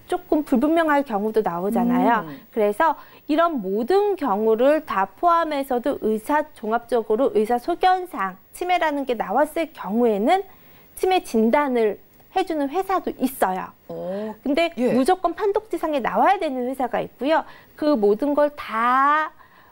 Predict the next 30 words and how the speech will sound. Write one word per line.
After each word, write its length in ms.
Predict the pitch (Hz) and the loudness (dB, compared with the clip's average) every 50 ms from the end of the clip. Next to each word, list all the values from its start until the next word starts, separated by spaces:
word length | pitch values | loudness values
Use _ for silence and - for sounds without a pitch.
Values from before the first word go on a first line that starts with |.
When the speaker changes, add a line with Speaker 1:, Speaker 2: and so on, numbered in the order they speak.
| _ _ _ _ _ _ _ | _ _ _ _ _ _ _
Speaker 1:
부합해서 840 | - 262 262 269 269 - - 330 330 320 - 330 339 339 339 - | -4 0 0 0 0 -2 -4 -4 -4 -2 -2 0 2 2 2 0
의사 160 | 233 - 254 | -4 -6 -8
소견이 680 | 254 - 320 294 - 311 311 294 294 302 320 320 311 - | -8 -8 -8 -4 -2 0 0 0 -2 -2 -4 -6 -6 -8
치매의 600 | - - 403 381 381 370 359 339 320 294 277 269 - - | -8 -4 -2 0 2 2 2 2 2 0 -2 -2 -4 -6
경우에 420 | - 220 185 196 208 202 220 269 | -4 -2 0 0 2 2 2 2
치매 200 | 285 - - 320 | 0 -2 -6 -8
진단금을 500 | 294 - 220 226 233 240 220 226 226 226 | -6 -2 0 0 0 0 0 0 0 0
주는 280 | 220 - 240 247 247 240 | 0 0 2 2 4 4
회사도 320 | 226 220 - 185 - - | 2 2 0 -2 -2 -4
있고요. 260 | 165 - - 190 170 160 - - - - | -8 -8 -6 -6 -6 -6 -8 -14 -10 -2
이 140 | - 302 302 | 0 2 2
약관을 420 | 311 - - - 302 320 320 330 302 | 2 2 0 -4 -8 -6 -6 -8 -10
잘 200 | - - 247 240 | -8 -8 -8 -6
보셔야 380 | - 254 277 269 370 349 311 | -4 -6 -2 0 2 2 2
되세요. 560 | 220 196 190 - 214 190 190 196 185 185 - - - - _ _ - - - - - - - _ | 0 -2 -6 -8 -8 -6 -4 -2 -2 -2 -2 -4 -10 -20 _ _ -20 -20 -20 -20 -20 -20 -16 _
그래서 460 | - 247 240 240 - 320 302 - - - - | -2 0 2 2 4 2 2 2 0 -4 -6
이 200 | 294 311 302 294 | -4 -4 -4 -6
두 160 | - - 214 | -6 -6 -2
가지를 360 | 208 247 240 240 254 226 254 | 0 0 0 0 -2 -4 -4
분류를 500 | 247 - - 233 220 226 262 262 247 247 254 | -6 -6 -6 -6 -4 -4 -4 -4 -2 -4 -4
하셔서 480 | - - 370 381 381 392 370 370 285 | -2 0 0 0 2 0 -2 -2 -4
저는 260 | - 220 190 185 196 196 | -4 -4 -4 -4 -4 -4
말씀을 380 | 185 180 185 - 226 220 208 | -4 -6 -4 -4 -2 -2 0
드리는 380 | 202 220 208 220 226 226 214 202 | 0 0 0 2 2 0 0 2
거고요. 440 | 190 180 175 - - 226 269 269 262 - - - - - - | 2 0 0 0 0 2 2 2 0 -2 -10 -20 -20 -12 -6
나중에 440 | - 190 185 185 185 - 254 269 277 | -2 -2 -2 -2 -4 -6 -8 -8 -6
가서 280 | - 233 214 - 240 247 | -6 -6 -4 -4 -4 -4
씨씨비비가 720 | - - 339 339 370 359 - 320 285 - 254 226 - 247 | -4 -6 -4 -2 -2 -2 -2 -2 -2 -2 -2 -2 -2 -2
많이 320 | 226 185 180 185 202 220 196 | -2 -4 -8 -8 -8 -8 -8
나, 180 | - 151 165 | -10 -10 -12